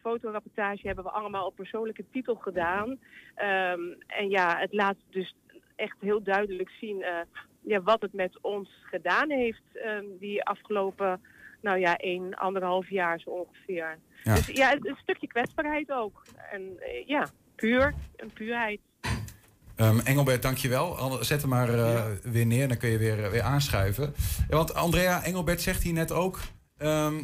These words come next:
Speaker 2: en je, Engelbert heeft een, eh, een koptelefoon gekregen, zodat hij mee kan luisteren. Je, je moet even je koptelefoon nog inpluggen, links onderin, eh.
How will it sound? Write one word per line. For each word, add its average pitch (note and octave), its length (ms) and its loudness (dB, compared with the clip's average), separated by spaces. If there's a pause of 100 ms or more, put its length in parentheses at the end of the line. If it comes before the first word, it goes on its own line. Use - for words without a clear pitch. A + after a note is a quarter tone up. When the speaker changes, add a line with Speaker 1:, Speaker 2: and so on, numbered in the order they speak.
(100)
Speaker 2:
en B2+ 120 0
je, A#2+ 320 -4
Engelbert B2 400 2
heeft B2 200 2
een, A#2+ 160 2
eh, A#2 160 2
een B2 100 -4
koptelefoon A#2+ 440 2
gekregen, G2+ 240 2
zodat A2 140 -2
hij A#2 100 2
mee B2+ 140 4
kan B2+ 160 0
luisteren. A#2 400 2
Je, A#2 140 0
je A#2 80 4
moet C3 120 4
even D3 240 2
je C#3 80 4
koptelefoon C#3 420 2
nog C3 100 2
inpluggen, B2 500 2
links D3 240 2
onderin, A#2 460 2
eh. E2+ 220 0